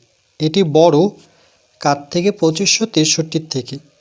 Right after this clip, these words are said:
এই জন্য আমরা এই চিহ্নটি দেবো, অর্থাৎ greater than দেবো। এই দিকটা বড়, এই দিকটা ছোট। আবার এটার ক্ষেত্রে, less than-এর ক্ষেত্রে এটা ছোট, এটা বড়। তাহলে চিহ্ন সম্পর্কে কিন্তু ধারণা জানতে হবে।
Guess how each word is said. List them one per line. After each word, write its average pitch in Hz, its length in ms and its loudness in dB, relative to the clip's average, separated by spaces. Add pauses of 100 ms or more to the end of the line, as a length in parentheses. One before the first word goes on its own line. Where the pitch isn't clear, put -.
(3750)
এই 156 140 2
জন্য 175 180 0
আমরা 147 260 0
এই 180 260 -2
চিহ্নটি 135 300 -4
দেবো, 123 160 -4
অর্থাৎ 175 240 -2
greater 160 400 -2
than 135 260 -4
দেবো। 117 260 -8 (200)
এই 143 140 -2
দিকটা 156 280 0
বড়, 165 280 2
এই 160 60 2
দিকটা 143 260 -4
ছোট। - 220 -10
আবার 131 220 -2
এটার 151 280 -2
ক্ষেত্রে, 170 340 -2
less 147 280 2
than-এর 175 220 -2
ক্ষেত্রে 165 300 -2
এটা 156 140 0
ছোট, 175 260 -4
এটা 175 200 2
বড়। 117 220 -2 (440)
তাহলে 127 160 -8
চিহ্ন 151 260 -6
সম্পর্কে 151 440 -6
কিন্তু 175 200 -6
ধারণা 139 280 -2
জানতে 120 340 -2
হবে। 117 200 -10